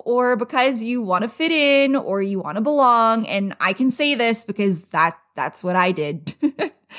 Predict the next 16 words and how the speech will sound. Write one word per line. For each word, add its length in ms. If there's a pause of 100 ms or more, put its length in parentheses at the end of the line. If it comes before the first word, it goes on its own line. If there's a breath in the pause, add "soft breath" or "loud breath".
(180 loud breath)
And 100
I 60
still 240
catch 280
myself 420
doing 280
it 140
from 160
time 260
to 80
time 340
because 320
it's 140
so 400
second 400
nature. 460